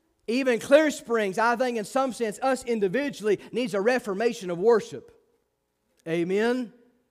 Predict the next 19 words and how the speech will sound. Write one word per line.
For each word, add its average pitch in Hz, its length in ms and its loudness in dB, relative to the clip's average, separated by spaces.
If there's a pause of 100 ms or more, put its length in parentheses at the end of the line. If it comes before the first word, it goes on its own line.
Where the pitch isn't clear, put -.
(960)
Um, 151 460 -6 (3000)
there 175 120 -2
was 160 160 -4
a 127 180 -8 (120)
conversation, 170 760 -4
I've 151 200 -6
heard 185 160 -6
this, - 320 -12
I've 147 100 -12 (560)
heard 180 160 -8
this 160 160 -6
conversation, 165 640 -4
I've 147 80 -8
had 202 160 -4
this 151 140 -10
conversation 147 600 -10
with 127 80 -16
people 143 180 -14
before, 156 440 -6